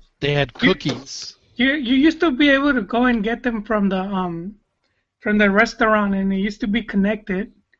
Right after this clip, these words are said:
Speaker 2: so you could walk from, from the press box. You could walk to where the Galaxy has their, like, rex-, restaurant,
Speaker 1: Mm-hmm.
Speaker 2: and then you could buy the beer and bring it back.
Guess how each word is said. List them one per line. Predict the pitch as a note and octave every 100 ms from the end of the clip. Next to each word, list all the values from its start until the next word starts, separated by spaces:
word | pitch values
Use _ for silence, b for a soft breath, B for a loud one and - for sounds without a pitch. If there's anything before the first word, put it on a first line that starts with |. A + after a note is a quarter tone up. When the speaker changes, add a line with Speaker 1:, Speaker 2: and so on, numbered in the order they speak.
| _ _ _ _
Speaker 2:
so | G#3+
you | G3+ G#3+
could | A#3+
walk | G#3 G#3 A3+ -
from, | - A3 G#3 F#3+ G3+ - _ b b -
from | G#3
the | G3
press | G3 A#3 G#3+
box. | B3+ B3 A#3+ -
You | G#3
could | G#3+
walk | G3 G3+ G#3
to | A3+
where | G3+ F#3+ F#3
the | F#3+ F#3+
Galaxy | G3+ G3+ G#3 - G3+
has | G#3 G3+ -
their, | G3+ F#3+
like, | F#3
rex-, | F#3 G3 - A3+
restaurant, | G3+ - C4 B3+ C4 C4 _ B B B
Speaker 1:
Mm-hmm. | A#2+ B2+
Speaker 2:
and | G#3 G3+
then | G3+ G#3
you | G#3
could | G#3 A3 F3
buy | G#3 A3
the | G3+
beer | F#3 A3 G#3
and | F3+
bring | G#3
it | G3
back. | E3+ F#3 F#3 -